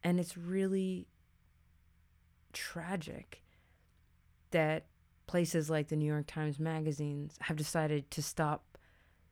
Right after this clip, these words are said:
printing their little tiny square of poetry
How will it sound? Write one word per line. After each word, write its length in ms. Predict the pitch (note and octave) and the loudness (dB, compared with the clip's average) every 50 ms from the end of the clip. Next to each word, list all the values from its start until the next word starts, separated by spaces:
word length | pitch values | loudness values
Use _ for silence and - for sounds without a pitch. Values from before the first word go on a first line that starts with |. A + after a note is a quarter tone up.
| _ _ - | _ _ -2
printing 420 | - E3 D#3 D3+ - D#3+ D3+ D3 | 2 2 2 4 4 4 4 4
their 160 | D3 C#3+ C#3+ | 4 2 0
little 200 | C#3+ C#3+ C#3+ C#3 | 0 0 -2 -2
tiny 340 | C#3 - - C#3 C#3+ C#3+ C#3+ | -2 -4 -2 -2 0 0 -2
square 680 | C3+ - - - - A#2 B2 C3+ C#3 C3+ C3 A2+ B2 A#2 | -2 -4 -8 -8 -6 -4 -4 -2 -2 -2 -2 -2 -2 -4
of 320 | A#2 A#2+ G#2+ - - - - - - - - - - - - - - _ _ _ _ _ _ - | -4 -6 -8 -12 -16 -20 -20 -20 -20 -20 -20 -20 -20 -20 -20 -20 -20 _ _ _ _ _ _ -6
poetry 680 | - - D#3 D3+ C#3+ C3+ - - D#3+ E3 E3+ E3+ E3 | -2 0 0 0 0 0 -4 -6 -6 -6 -6 -6 -8